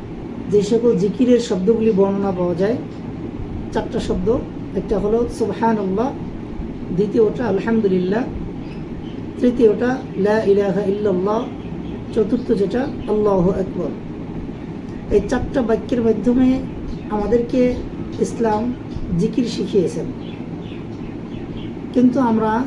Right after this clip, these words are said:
এই জিকিরের নামে আজকে যে সকল পাগলামি করি, মাতলামি করি, বাউলের রূপ ধারণ করে, গায়কের রূপ ধারণ করে,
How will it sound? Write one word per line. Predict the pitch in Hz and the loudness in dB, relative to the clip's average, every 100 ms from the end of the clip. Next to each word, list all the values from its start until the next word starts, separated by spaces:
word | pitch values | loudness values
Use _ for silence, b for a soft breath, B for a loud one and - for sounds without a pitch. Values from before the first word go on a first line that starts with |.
| 233 | 4
এই | 208 185 | 4 2
জিকিরের | - 285 285 254 | 0 2 4 4
নামে | 226 208 | 4 0
আজকে | - - 196 | 0 2 4
যে | 185 | 4
সকল | 233 233 226 | 2 0 0
পাগলামি | 196 190 196 190 175 | 0 2 4 2 2
করি, | 160 139 - - - - - - 185 | 0 -2 -6 -10 -10 -10 -10 -2 0
মাতলামি | 185 233 226 208 - | 2 4 4 4 0
করি, | 175 139 - - - - - - - - - - - - - - - - - - 175 | 0 -2 -6 -8 -8 -8 -8 -8 -8 -8 -8 -8 -8 -10 -10 -10 -10 -10 -10 -4 0
বাউলের | 196 226 247 254 220 | 4 6 8 6 6
রূপ | 226 220 | 2 2
ধারণ | 202 208 196 | 0 2 2
করে, | 175 160 127 - - - - - - - - - - - 185 | 2 2 0 -6 -10 -8 -10 -10 -10 -10 -10 -8 -8 -4 0
গায়কের | 202 226 233 226 | 4 2 4 2
রূপ | 233 220 196 | 4 2 2
ধারণ | 196 190 170 | 2 2 2
করে, | 151 | 2